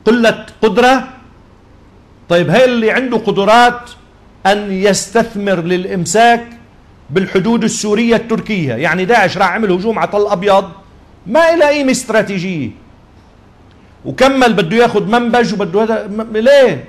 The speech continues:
ليأمن الحدود التركية السورية. والنصرة من إدلب وريف حلب الشمالي مهتمة بالحدود السورية التركية. طيب،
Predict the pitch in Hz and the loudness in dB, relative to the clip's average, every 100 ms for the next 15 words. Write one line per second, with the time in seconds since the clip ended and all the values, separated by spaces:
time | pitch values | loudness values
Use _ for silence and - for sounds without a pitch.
0 | - 147 160 247 262 254 196 160 156 190 | -10 -6 -4 -2 -4 -4 -4 -6 -8 -10
1 | 175 160 147 135 151 123 113 117 101 98 | -10 -12 -14 -12 -10 -10 -12 -14 -14 -14
2 | 98 - - - - - _ _ - _ | -18 -20 -20 -20 -20 -20 _ _ -20 _
3 | - 185 226 294 247 233 240 240 - - | -4 -2 0 -2 0 0 0 -4 -14 -20
4 | - - 139 180 226 247 190 208 196 196 | -20 -18 -6 -4 -2 -4 0 0 2 0
5 | 226 226 214 233 208 - 208 214 226 214 | 0 -2 -2 -2 -2 -4 -4 0 0 0
6 | 220 208 - _ - - 190 160 254 277 | -4 -8 -20 _ -20 -4 -2 0 0 0
7 | 262 226 196 - 185 196 190 - 180 190 | 2 0 -2 -4 -4 -6 -8 -6 -6 -4
8 | 170 165 139 135 143 110 - - _ _ | -6 -6 -12 -8 -8 -8 -12 -20 _ _
9 | _ _ - - - - 127 190 147 | _ _ -20 -20 -20 -18 -2 0 0